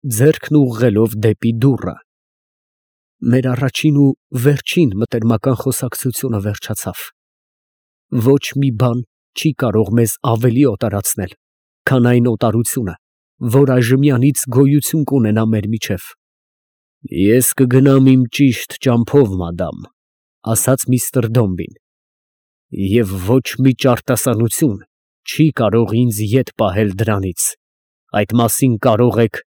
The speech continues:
վստահ լինել»։ Էդիտը մեջքը դարձրեց միստր Դոմբիին և առանց պատասխան տալու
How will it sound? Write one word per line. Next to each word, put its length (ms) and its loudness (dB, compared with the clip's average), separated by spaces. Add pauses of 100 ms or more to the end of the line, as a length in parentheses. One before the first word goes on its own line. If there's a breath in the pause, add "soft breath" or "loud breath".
վստահ 560 -2
լինել»։ 400 -6 (920)
Էդիտը 400 0
մեջքը 420 -2
դարձրեց 540 -4
միստր 420 -6
Դոմբիին 600 -2 (240)
և 300 2
առանց 360 0
պատասխան 580 -4
տալու 300 -2